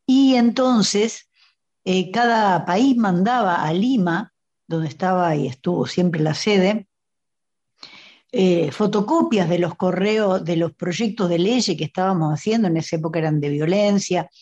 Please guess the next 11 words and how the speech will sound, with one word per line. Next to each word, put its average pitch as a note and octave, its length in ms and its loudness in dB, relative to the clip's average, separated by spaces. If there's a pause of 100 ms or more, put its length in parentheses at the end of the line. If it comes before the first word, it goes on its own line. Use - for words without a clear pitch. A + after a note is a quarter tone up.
(340)
o E3+ 120 0
mejoras D#3+ 500 2
en D#3+ 80 4
el D3+ 140 4
derecho D#3+ 340 0
laboral D#3 460 0
de E3 60 0
las D3 140 0
mujeres, D#3+ 640 -2
por C3+ 120 -8
ejemplo, G#3+ 680 2